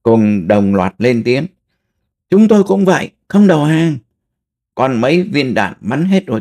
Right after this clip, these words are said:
tính." Thế là chúng tôi lại tiếp tục bắn tỉa những tên nào ló đầu vào gầm cầu.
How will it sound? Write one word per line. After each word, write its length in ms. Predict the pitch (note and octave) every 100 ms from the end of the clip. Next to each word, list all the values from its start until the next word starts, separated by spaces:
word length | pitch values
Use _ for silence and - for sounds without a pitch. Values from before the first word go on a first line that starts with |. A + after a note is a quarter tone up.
| -
tính." 220 | D#3+ F#3+ - _ _ _ _ _ _ _ _ _ _ _ _ _ _ _
Thế 120 | D3
là 340 | D3+ G#2 D#2+ - -
chúng 240 | B2 C#3+
tôi 180 | G2 G#2
lại 140 | E2
tiếp 280 | - C#3+ G3 -
tục 280 | F#2+ - _ _ _ _
bắn 360 | - A#2 C#3+ E3+ -
tỉa 280 | F2+ D#2+ D#2 F2
những 260 | F2+ G2+ G#2+ -
tên 260 | B2 B2
nào 260 | G2+ F#2 F2
ló 300 | F#2 G#2+ D#3+
đầu 280 | A2+ G2+ F#2
vào 180 | F2 F#2
gầm 280 | F2+ F#2 E2+
cầu. 340 | F#2 E2+ E2+